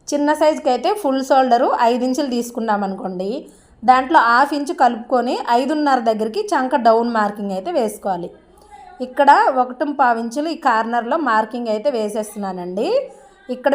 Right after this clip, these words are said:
మీరు గమనించాల్సింది ఏంటంటే ఎవరికైనా ఒకటి పావు ఇంచులే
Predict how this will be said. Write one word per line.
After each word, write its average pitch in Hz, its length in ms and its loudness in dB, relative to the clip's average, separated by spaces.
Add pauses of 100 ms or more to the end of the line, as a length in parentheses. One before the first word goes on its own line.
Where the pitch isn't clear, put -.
మీరు 269 200 0
గమనించాల్సింది 240 840 0
ఏంటంటే 202 500 -2 (600)
ఎవరికైనా 254 500 2 (140)
ఒకటి 240 200 0 (140)
పావు 214 200 4
ఇంచులే 254 280 0